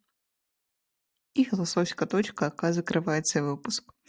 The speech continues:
В майбутньому, де штучний інтелект візьме на себе навіть аналітику, наша здатність створювати красиве мистецтво,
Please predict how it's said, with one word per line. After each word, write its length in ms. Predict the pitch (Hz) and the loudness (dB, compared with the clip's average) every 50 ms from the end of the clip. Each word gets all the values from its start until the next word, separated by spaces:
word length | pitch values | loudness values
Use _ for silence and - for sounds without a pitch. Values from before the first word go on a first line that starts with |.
| - - - - - - - - - _ _ _ - | -12 -10 -10 -8 -10 -10 -12 -16 -20 _ _ _ 12
В 40 | |
майбутньому, 640 | 240 269 269 233 247 269 277 240 240 202 180 175 175 | 12 12 12 12 10 8 4 6 6 6 6 6 2
де 160 | 165 - 180 | 0 0 -2
штучний 500 | 180 - - - 240 240 - - 208 196 | -2 -2 -2 -4 -4 -4 0 2 4 4
інтелект 520 | 185 185 - 190 185 202 196 202 - - - | 4 2 0 0 2 2 0 0 -2 -4 -2
візьме 300 | 170 180 185 190 180 175 | -2 -2 0 0 0 0
на 120 | 175 175 | 0 0
себе 460 | 165 - - 180 165 - - 151 143 - _ _ _ | -2 0 0 -2 -4 -2 -4 -6 -6 -6 _ _ _
навіть 380 | - 170 170 160 160 156 - 180 | -2 0 0 0 0 -2 -2 -2
аналітику, 560 | 175 180 190 226 330 381 - 277 - - 175 | 0 2 2 2 2 2 -2 -6 -2 0 0
наша 400 | 170 175 196 226 240 233 - 208 | 2 4 4 4 4 2 2 0
здатність 580 | - - - 190 190 190 - 175 175 - - | -2 0 0 0 0 0 -2 -2 -2 -2 -2
створювати 640 | - - 214 202 202 190 180 170 - 160 - - - | -4 -2 2 4 4 4 2 0 -2 -4 -4 -6 -10
красиве 640 | - - - 170 - - - 196 196 226 233 226 233 - _ - - - - - _ _ | -6 -4 -2 0 0 0 0 0 -2 -2 -2 -4 -6 -8 _ -20 -20 -20 -20 -20 _ _
мистецтво, 760 | 196 208 202 - - 170 175 208 233 - - - 220 214 208 | 4 4 4 4 0 -4 -4 -2 -4 -6 -8 -8 -8 -8 -8